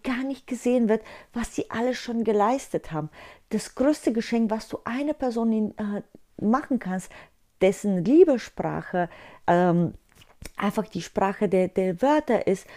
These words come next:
wirklich den aufrichtige und echte, äh, Zuspruch für das, was sie tun, zu machen. Auch richtig den, ähm, bewusst zuzuhören, also aktiv zuzuhören.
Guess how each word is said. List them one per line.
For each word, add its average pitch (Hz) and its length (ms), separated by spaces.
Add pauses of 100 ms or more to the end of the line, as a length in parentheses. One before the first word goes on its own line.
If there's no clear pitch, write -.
(260)
wirklich 214 640 (380)
den 196 280 (160)
aufrichtige 233 1080
und 190 260 (120)
echte, 208 600 (420)
äh, 180 240
Zuspruch - 720
für - 200 (140)
das, 226 400
was - 320
sie 175 120
tun, 190 520 (380)
zu 190 200
machen. 170 440 (320)
Auch - 260
richtig - 560
den, 220 280 (400)
ähm, 202 460 (520)
bewusst 233 540
zuzuhören, 156 840 (500)
also 190 320
aktiv - 600
zuzuhören. - 760